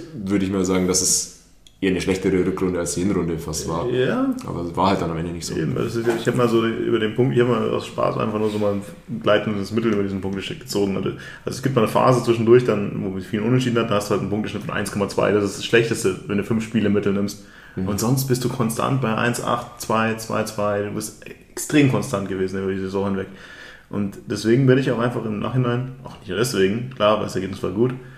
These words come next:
Speaker 2: ich bin einfach froh, dass man es halt bei allem, was man jetzt bei Ora sagen kann, was nicht, dass man es halt einfach mal durchgezogen haben und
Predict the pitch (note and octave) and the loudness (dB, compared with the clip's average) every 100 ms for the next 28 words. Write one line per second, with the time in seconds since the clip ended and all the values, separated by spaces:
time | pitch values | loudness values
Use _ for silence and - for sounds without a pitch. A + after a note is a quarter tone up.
0 | - - A2 C3+ G2+ - G2+ A#2+ B2 - | -18 -4 0 2 0 -2 6 8 8 6
1 | G#2 A2 - - - - - - F#2+ F#2 | 0 0 -2 -4 -18 -20 -14 -4 -2 4
2 | A#2+ B2 A#2 A#2 G#2+ G#2 G2+ - - A2+ | 6 6 4 0 0 0 -2 -4 0 2
3 | A2 G#2 G#2+ G#2+ G#2 G2+ G2 G#2 - - | 2 2 0 -4 -4 -4 -4 -4 -6 -2
4 | B2+ C#3 C#3 - - - - G#2 G#2 G#2+ | -2 -2 -6 -16 -20 -14 -6 -2 -2 0
5 | G2 - G2+ A2 A2 G#2 G2 G#2+ A#2 - | -2 0 0 2 2 2 0 0 -2 -4
6 | - G2+ G2 G2 G2 G2 G2 F#2+ | -2 0 0 0 -2 -2 -2 -6